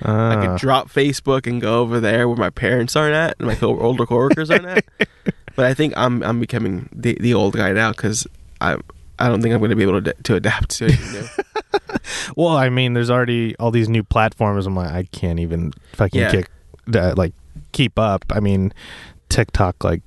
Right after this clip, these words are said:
Speaker 2: grosses me out, man.
Speaker 1: I was
Speaker 2: I, I don't know if you've seen the shit that's on that platform.
Speaker 1: I've seen
Speaker 2: I
Speaker 1: the shit that's on that
Speaker 2: I, I'm
Speaker 1: platform.
Speaker 2: just like, why does it attract that group? Maybe it's,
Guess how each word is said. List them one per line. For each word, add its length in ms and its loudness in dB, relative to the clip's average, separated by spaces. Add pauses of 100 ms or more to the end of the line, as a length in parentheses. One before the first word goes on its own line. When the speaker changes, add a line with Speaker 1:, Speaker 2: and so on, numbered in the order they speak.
(180)
Speaker 2:
grosses 360 0
me 100 0
out, 240 2
man. 400 0
Speaker 1:
I 140 0
was 300 0
Speaker 2:
I, 40 -2
I 40 0
don't 120 0
know 100 2
if 100 -2
you've 140 0
seen 440 0
the 80 0
shit 320 -2
that's 280 -2
on 320 2
that 180 0
platform. 520 0
Speaker 1:
I've 100 0
seen 140 -4
Speaker 2:
I 60 2
Speaker 1:
the 100 -2
shit 200 -8
that's 180 -10
on 80 -12
that 60 -2
Speaker 2:
I, 60 2
I'm 60 2
Speaker 1:
platform. 260 0
Speaker 2:
just 180 -2
like, 180 0
why 320 0
does 180 -2
it 100 -4
attract 440 -2 (180)
that 280 0
group? 200 2
Maybe 400 2
it's, 180 -2